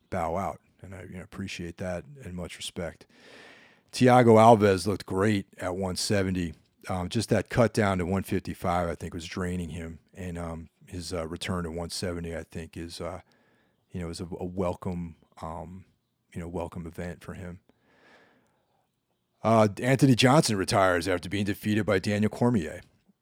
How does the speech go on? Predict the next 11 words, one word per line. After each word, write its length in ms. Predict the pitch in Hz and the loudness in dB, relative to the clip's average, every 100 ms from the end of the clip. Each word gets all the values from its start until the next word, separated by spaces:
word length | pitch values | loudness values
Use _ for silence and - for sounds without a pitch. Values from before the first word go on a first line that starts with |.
| _ - | _ -14
Um, 300 | 87 90 - | -12 -12 -4
that 200 | 104 107 | 0 0
came 240 | 131 113 | 2 2
out 200 | 104 95 | 2 0
of 80 | 87 | -2
nowhere. 560 | 90 104 92 80 82 - _ _ _ - | 0 2 2 -2 -6 -10 _ _ _ -16
You 120 | 85 | -12
know, 120 | 85 | -12
I 60 | 87 | -12
mean, 240 | 85 80 _ _ | -12 -16 _ _
Daniel, 300 | 107 95 92 | -8 -6 -6